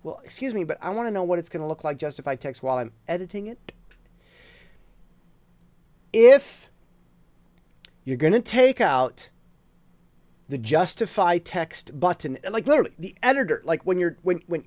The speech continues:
you know, you, you, people have a blog, go to a website, read an article. What's happening is the author of, I, I'm serious,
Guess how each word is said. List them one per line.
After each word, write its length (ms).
you 120
know, 140
you, 320
you, 300
people 240
have 80
a 60
blog, 300
go 100
to 60
a 140
website, 220
read 140
an 100
article. 400
What's 220
happening 520
is 340
the 220
author 800
of, 200
I, 100
I'm 120
serious, 560